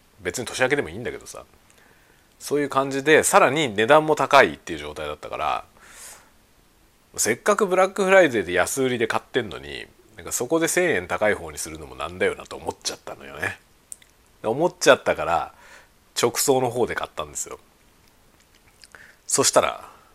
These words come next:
このありさまです。<laughs> このありさまですよ、本当にね。だからAmazon経由で買えばさ、きっとAmazonのとこで一回検品が入るでしょ。入んないのかな？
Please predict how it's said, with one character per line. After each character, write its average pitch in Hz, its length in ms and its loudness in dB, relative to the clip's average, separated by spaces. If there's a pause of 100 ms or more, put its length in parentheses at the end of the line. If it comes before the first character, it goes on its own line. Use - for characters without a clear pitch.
こ - 100 -12
の 82 80 -10
あ 71 60 -6
り 69 60 -12
さ - 100 -12
ま - 100 -8
で - 60 -2
す。 - 300 0
<laughs> - 2000 -6
こ 151 160 0
の 123 120 6
あ 113 60 8
り 113 100 0
さ 117 120 4
ま 101 120 0
で 92 60 -12
す - 100 -12
よ、 87 100 -6
本 90 340 -12
当 90 100 -10
に 82 120 -12
ね。 73 380 -10 (1400)
だ 117 100 6
か 110 120 8
ら - 0 -
Amazon 170 360 4
経 190 200 8
由 117 100 4
で 95 100 2
買 92 180 2
え - 20 2
ば 71 100 -4
さ、 73 300 -2
き - 120 -14
っ - 40 -20
と 107 100 0
Amazon 127 320 4
の 85 80 -6
と 90 80 -8
こ 80 100 -4
で 76 60 -6
一 76 60 -12
回 101 180 -2
検 101 280 -6
品 98 120 -6
が 92 60 -2
入 90 140 -2
る 62 60 -10
で - 60 -14
し - 60 -12
ょ。 52 180 -14 (500)
入 170 180 0
ん 185 40 -2
な 92 80 0
い 71 40 -4
の 62 60 -10
か - 80 -8
な？ - 200 -10